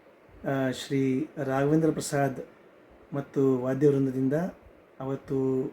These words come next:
ರಸಸಂಜೆ ಇರುತ್ತೆ. ಹಾಗೂ ಮೈಸೂರಿನ ಕಂಚಿನ ಕಂಠದ ಶ್ರೀ ಆಕಾಶವಾಣಿ ಜಿ ಎನ್ ಮಂಜುನಾಥ್ ಅವರ ನಿರೂಪಣೆ ಇರುತ್ತೆ. ತಾವೆಲ್ಲ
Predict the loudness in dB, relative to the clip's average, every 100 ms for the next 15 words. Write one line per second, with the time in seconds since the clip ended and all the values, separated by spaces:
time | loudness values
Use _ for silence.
0 | -10 -12 -8 -6 -2 2 4 2 -2 -4
1 | -6 -8 -20 -20 -20 -20 -20 -20 -20 -20
2 | -20 -20 _ -20 -20 -20 -10 -6 -2 -2
3 | -2 -4 -18 -20 -20 -20 -20 -20 -20 -16
4 | -4 -2 0 2 2 4 2 0 -2 -4
5 | -10 -16 -20 _ -20 -20 -20 -20 -6 0
6 | 0 2 2 2 -2 -2 -2 -2 -4 -6
7 | -14 -20 -20 -20 -20 -14 -6 0 2 2
8 | 0 -10 -20 -20 -20 -20 -20 -14 -10 -4
9 | -2 -2 -2 -2 -2 -4 -2 0 0 0
10 | 0 0 0 0 -2 -4 -2 -2 -2 -2
11 | -2 -2 -6 -8 -10 -10 -18 -20 -20 -20
12 | -20 -20 -20 _ -10 -6 -4